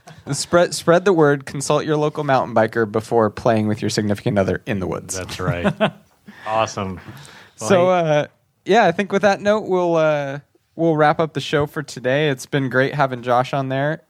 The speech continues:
Speaker 1: on our, uh, on the show here. Um, and, uh, once again, uh, I think we introduced this last show with Larissa, which I hope you all enjoy, um, <laughs> is, uh,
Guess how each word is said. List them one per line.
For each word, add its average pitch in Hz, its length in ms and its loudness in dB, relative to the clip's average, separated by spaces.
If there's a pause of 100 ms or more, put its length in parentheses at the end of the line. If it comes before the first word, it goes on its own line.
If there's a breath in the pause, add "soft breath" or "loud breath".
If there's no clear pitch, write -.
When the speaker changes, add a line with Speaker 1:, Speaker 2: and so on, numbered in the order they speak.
Speaker 1:
on 131 240 2
our, 120 320 0
uh, 120 120 4
on 131 140 0
the 135 60 -2
show 127 220 -2
here. 151 280 -4 (460 soft breath)
Um, 120 720 0 (180)
and, 135 380 2
uh, 123 280 4
once 160 220 0
again, 156 480 -2
uh, 143 80 -2
I 131 220 0
think 147 240 -6
we 139 120 0
introduced 131 440 -6
this 135 180 -6
last 135 320 2
show 131 420 0
with 127 280 -4
Larissa, 127 500 0
which 120 200 -4
I 107 120 2
hope 113 240 -4
you 110 160 -2
all 113 300 4
enjoy, 135 480 2 (600 loud breath)
um, 131 560 0 (100)
<laughs> - 100 -20
is, 156 280 2
uh, 139 360 4